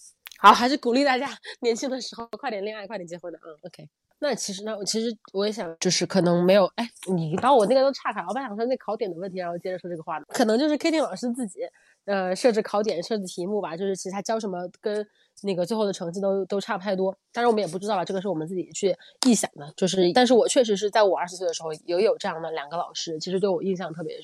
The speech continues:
Speaker 2: 深刻。就是我的大学语文老师和我的文书学老师，因为我是学那个情报档案的嘛，就是有一个文书学的老师。这两个老师呢，它是非常典型的，我先，我先夸一波我的母校中山大学啊，真的是思想非常开放的一个大学。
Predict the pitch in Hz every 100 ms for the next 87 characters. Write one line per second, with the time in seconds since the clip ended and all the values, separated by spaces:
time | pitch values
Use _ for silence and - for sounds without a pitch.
0 | - - - 190 190 185 156 180 185 175
1 | - - - 190 170 202 285 220 202 196
2 | 190 175 185 185 - - 170 - _ _
3 | - 202 214 165 170 170 - 190 208 -
4 | 302 269 185 175 - 160 - 175 226 214
5 | 175 170 175 175 185 165 147 139 139 143
6 | - 170 208 196 214 220 151 - - -
7 | 196 190 185 165 170 165 185 285 262 190
8 | - 180 - - 175 160 - 254 190 185
9 | 160 185 185 180 175 _ _ - 240 -
10 | 226 196 185 254 240 240 240 185 165 180
11 | 165 185 175 165 - 202 170 254 240 233
12 | 240 - 262 240 240 226 165 170 170 156
13 | 202 170 208 220 208 190 156 - - 214
14 | 220 214 190 214 202 160 185 175 208 202
15 | 190 147 151 139 139 -